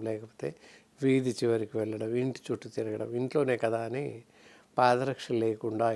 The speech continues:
ఇంటి చుట్టూ తిరుగుతూ ఉంటాం. ఇంటి చుట్టూ ఏముందిలే అని మనం అనుకుంటాం, కానీ కొన్నిసార్లు మనకు తెలియకుండా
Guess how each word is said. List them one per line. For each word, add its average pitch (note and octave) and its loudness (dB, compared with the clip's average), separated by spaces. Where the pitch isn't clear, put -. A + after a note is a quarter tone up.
ఇంటి A2+ -4
చుట్టూ - -6
తిరుగుతూ A2 -6
ఉంటాం. G#2 -14
ఇంటి C3 0
చుట్టూ C3+ 0
ఏముందిలే A#2+ 4
అని C#3 -2
మనం A2+ -2
అనుకుంటాం, G#2+ -6
కానీ A2 -4
కొన్నిసార్లు A2+ -2
మనకు A#2 -4
తెలియకుండా A2+ 2